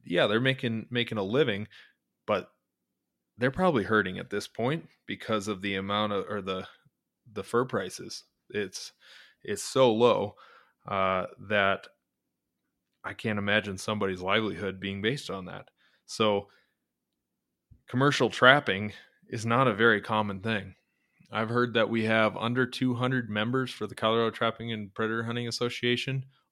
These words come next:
under two hundred in a state with six million people. And how many hunters do we have? A lot more than that.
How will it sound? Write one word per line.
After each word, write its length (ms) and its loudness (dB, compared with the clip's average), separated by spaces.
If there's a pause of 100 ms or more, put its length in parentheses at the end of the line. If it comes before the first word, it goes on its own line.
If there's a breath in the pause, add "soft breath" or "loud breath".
under 260 -2
two 260 -4
hundred 460 -4
in 100 -8
a 60 -8
state 360 0
with 140 -8
six 380 -10
million 400 -2
people. 420 -6 (340 soft breath)
And 140 -6
how 160 -4
many 180 -4
hunters 320 -4
do 120 -4
we 140 0
have? 300 0 (320 soft breath)
A 80 -6
lot 320 4
more 160 -2
than 180 -6
that. 280 -12